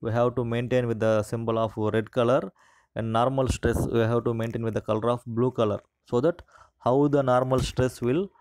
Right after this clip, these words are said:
ha-, we are having, how the shear stress we are having, so that those two are represented with the help of this, uh, curves.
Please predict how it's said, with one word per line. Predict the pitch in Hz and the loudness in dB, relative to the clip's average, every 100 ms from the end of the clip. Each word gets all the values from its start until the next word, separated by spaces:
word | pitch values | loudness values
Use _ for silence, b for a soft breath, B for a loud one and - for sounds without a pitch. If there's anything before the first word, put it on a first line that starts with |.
| b b _ | b b _
ha-, | - 120 - - _ - - - _ _ _ _ _ - - | -8 -8 -8 -18 _ -20 -20 -20 _ _ _ _ _ -20 -4
we | 123 | 0
are | 117 | 2
having, | 120 131 127 | 4 2 0
how | 120 131 | 0 0
the | 123 | 0
shear | - 127 | 0 -2
stress | - 131 - | 0 -2 0
we | 113 | 0
are | 107 | 0
having, | 104 104 101 - _ - | 0 0 -2 -10 _ -4
so | 127 | -2
that | 127 113 | 0 0
those | 113 - | -2 0
two | 123 | 0
are | 120 | 2
represented | 110 104 113 117 107 | 0 -2 -4 -4 -4
with | 107 107 | -4 0
the | 107 104 | 0 0
help | 110 113 | -2 -4
of | 117 110 | -4 -2
this, | 113 95 | -4 -2
uh, | 104 104 _ b b b b _ - | -4 -6 _ b b b b _ -4
curves. | 131 120 104 - - | 0 2 0 -6 -14